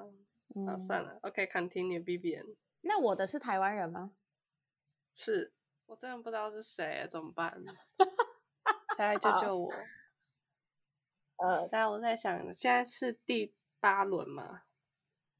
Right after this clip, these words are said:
Speaker 3: 好像。
Speaker 1: 现在是第九轮。
Speaker 2: 对，第九轮。嗯。
Speaker 3: 一、二、三、四、五、六、七，没有吧？这才第八轮，我还没有问到我的第八个问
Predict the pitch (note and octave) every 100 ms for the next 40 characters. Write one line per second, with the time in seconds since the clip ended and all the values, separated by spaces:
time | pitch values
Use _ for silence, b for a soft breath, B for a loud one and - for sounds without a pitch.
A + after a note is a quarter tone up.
0 | _ _ _ _ - - C#4 C4 B3+ A#3
1 | A3 F3+ E3 D3+ G#3+ G3+ A#3+ G3 E3 D3
2 | C3+ G2+ - _ _ _ _ _ - G3
3 | G3 F#3+ F#3+ F#3 F#3 F#3+ G3 _ _ _
4 | _ _ _ _ _ _ _ _ _ _
5 | _ _ _ _ - A#3+ B3 B3+ A#3 G#3
6 | - A3 G#3 A3 - B3 A3 G3+ - -
7 | - - _ A3+ A3+ G#3+ - - G#3 G3+
8 | C#4 C4 G3 D4 D4+ G#3+ C4 A#3 G#3 A3+
9 | - A3+ A#3+ A#3 A3+ F#3+ F#3 A3 G3+ F#3+
10 | - F#3+